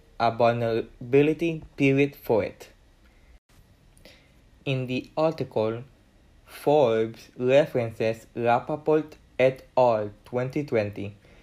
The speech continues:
whose study shows that accumulative and current depression were associated with different patterns of frontal striatal response during adolescence.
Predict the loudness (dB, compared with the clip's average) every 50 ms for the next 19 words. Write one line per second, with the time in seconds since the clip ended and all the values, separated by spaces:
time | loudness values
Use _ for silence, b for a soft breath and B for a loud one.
0 | b b b b b _ -2 0 2 2 0 -2 -8 -16 -4 2 4 4 4 4
1 | 2 -2 -6 -6 -8 -12 -16 -20 -20 -20 -4 0 2 4 4 4 2 2 0 -2
2 | -2 -6 -8 _ 0 0 0 0 0 -2 -2 -2 -4 -6 _ _ -8 -4 -2 0
3 | 0 0 0 -2 -2 0 0 0 0 -2 -6 -8 -8 -8 -8 -10 -14 -8 -4 -2
4 | -2 -2 -2 -2 -4 -6 -4 0 0 0 0 -2 -6 -8 -8 -6 -6 -2 0 0
5 | 0 0 -2 -6 -12 _ _ -8 -8 -8 -6 -2 0 0 0 0 -2 -4 -4 -2
6 | -2 -2 -4 -4 -4 -6 -6 b b b b b b b b -6 -6 -6 -6 -6
7 | -6 -2 0 0 0 0 -2 -4 -6 -6 -6 -2 0 0 0 0 -2 -4 -6 -6
8 | -8 -12 -10 -8 -8 -8 -8 -10 -8 -4 -4 -2 -2 -4 -4 -4 -6 -6 -6 -6
9 | -4 -2 -2 0 0 0 -2 -2 -2 -2 -2 -2 -4 -8 -8 -10 -10 -10 -12 -6
10 | -4 -2 -2 -2 -4 -8 -12 -18 -20 -20 -8 -4 -2 0 0 0 -2 -4 -4 -2
11 | -2 0 2 2 2 2 0 0 -2 -6 -10 -12